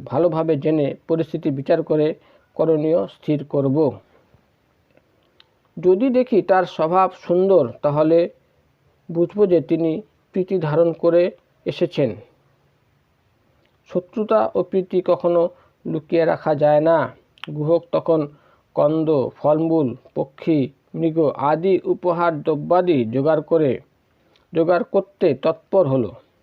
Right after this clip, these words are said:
ধীবরগণ প্রভূত পরিমাণে উত্তম মৎস্যাদি উপঢৌকন হিসেবে জোগাড় করে নিয়ে এলো। উপহার সামগ্রী নিয়ে গমন করবার সময় মঙ্গলজনক শুভ চিহ্ন দেখা গেল। নিষাদরাজ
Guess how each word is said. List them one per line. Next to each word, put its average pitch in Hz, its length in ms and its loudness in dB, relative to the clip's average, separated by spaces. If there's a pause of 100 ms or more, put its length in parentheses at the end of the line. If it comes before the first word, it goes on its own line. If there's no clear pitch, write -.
(680)
ধীবরগণ 202 560 0
প্রভূত 226 400 -2
পরিমাণে 190 480 0
উত্তম 180 480 0
মৎস্যাদি 170 520 0
উপঢৌকন 160 520 0
হিসেবে 160 320 0
জোগাড় 151 360 0
করে 147 220 -2
নিয়ে 143 280 2
এলো। 139 280 0 (1000)
উপহার 202 440 0
সামগ্রী 190 720 -2 (320)
নিয়ে 175 340 2
গমন 147 380 0
করবার 165 400 0
সময় 160 440 2
মঙ্গলজনক 160 760 0
শুভ 165 320 -2
চিহ্ন 151 360 -2
দেখা 139 360 -2
গেল। 135 380 0 (1400)
নিষাদরাজ 151 520 -2